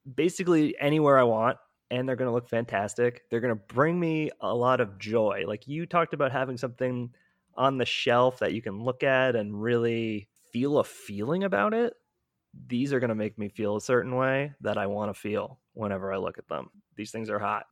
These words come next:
I do have to skirt the rules a little bit 'cause these things are a little bit difficult to obtain. You have to get fitted in person by Hero.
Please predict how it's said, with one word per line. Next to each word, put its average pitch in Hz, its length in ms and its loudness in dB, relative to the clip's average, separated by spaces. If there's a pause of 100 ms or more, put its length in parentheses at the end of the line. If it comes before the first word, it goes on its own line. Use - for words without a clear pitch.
I 113 120 2
do 175 140 0
have 247 100 2
to - 80 4
skirt - 360 2
the 127 80 2
rules 117 300 2
a 110 60 2
little 110 240 2
bit 101 200 -6
'cause 110 140 -4
these 139 180 -8
things 135 200 -2
are 117 460 4
a 110 60 -2
little 113 380 2
bit 131 160 0
difficult 127 460 0
to 135 120 2
obtain. 120 520 -2 (500)
You 120 160 -8
have - 300 -4
to 143 80 -4
get 127 160 0
fitted 123 340 0
in 120 200 -6
person 123 420 -2
by 104 240 0
Hero. 107 640 -4